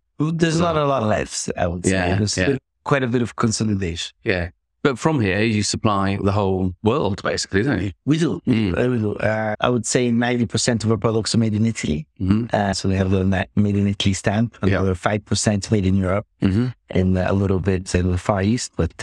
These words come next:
Speaker 1: everything comes out of here. So we, we ship, uh, worldwide.
Speaker 2: Yeah. So you're saying you've got a, a distribution center in Florida, for
Speaker 1: We
Speaker 2: instance,
Speaker 1: do.
Speaker 2: for the
Speaker 1: We do.
Speaker 2: States?
Speaker 1: Yeah.
Speaker 2: Yeah.
Speaker 1: So, so we've had that since the eighties,
Speaker 2: Mm-hmm.
Speaker 1: and, uh, it's outside of Orlando, and we do the distribution for North America there.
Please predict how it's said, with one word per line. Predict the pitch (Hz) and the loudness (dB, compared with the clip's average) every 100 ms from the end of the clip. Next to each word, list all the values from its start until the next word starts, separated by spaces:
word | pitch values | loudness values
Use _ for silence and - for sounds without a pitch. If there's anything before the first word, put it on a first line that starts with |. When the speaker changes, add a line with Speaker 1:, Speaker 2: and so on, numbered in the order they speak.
| - | 0
Speaker 1:
everything | 113 104 107 101 | 0 0 0 0
comes | 104 95 | 0 0
out | 90 85 | 0 -2
of | - | -2
here. | 78 65 - _ _ _ _ | -2 -4 -8 _ _ _ _
So | - 92 | -2 2
we, | 87 82 | 2 2
we | 85 | 0
ship, | - 92 - | 0 -2 0
uh, | 95 85 | 0 2
worldwide. | 82 80 - 50 50 - _ _ | 2 0 0 -2 -2 -6 _ _
Speaker 2:
Yeah. | 98 95 90 | 0 0 0
So | 107 | 0
you're | 107 | 0
saying | 127 110 | 0 0
you've | 104 | 0
got | 107 98 - | 0 -2 -4
a, | |
a | 98 | -2
distribution | 110 - 101 92 95 | -2 0 -2 0 2
center | 95 92 92 | 2 2 0
in | 92 90 - | 0 -2 -6
Florida, | - 101 92 85 82 _ _ _ | 0 0 0 -4 -8 _ _ _
for | 95 | 0
Speaker 1:
We | |
Speaker 2:
instance, | 87 139 | 0 0
Speaker 1:
do. | 120 | -2
Speaker 2:
for | |
the | 95 | -2
Speaker 1:
We | 90 95 92 | -2 0 0
do. | 95 | -2
Speaker 2:
States? | - - | -4 -4
Speaker 1:
Yeah. | 98 80 - _ | -4 -4 -10 _
Speaker 2:
Yeah. | 92 90 - - | -2 -2 -4 -4
Speaker 1:
So, | 151 135 | -2 0
so | 156 143 - _ | 0 -2 -6 _
we've | 180 143 151 | 0 2 2
had | 151 | 0
that | 147 127 | 0 0
since | 147 - | -2 0
the | 139 | 0
eighties, | 120 120 165 - - | 2 2 0 -2 -2
Speaker 2:
Mm-hmm. | 101 101 123 | 0 2 2
Speaker 1:
and, | 107 104 104 | 2 2 0
uh, | 101 101 | 0 -2
it's | - | 0
outside | 110 110 113 110 | 0 2 0 2
of | 107 | 2
Orlando, | 110 104 95 98 120 - _ _ _ - | 2 0 0 0 -2 -6 _ _ _ -4
and | 98 95 | 0 2
we | 98 | 2
do | 95 | 0
the | 85 90 | 2 0
distribution | 90 - 95 87 - | 0 0 0 -2 -6
for | 82 | -8
North | 85 85 | -8 -10
America | 82 82 90 | -12 -12 -8
there. | 87 95 107 131 | -2 0 0 -2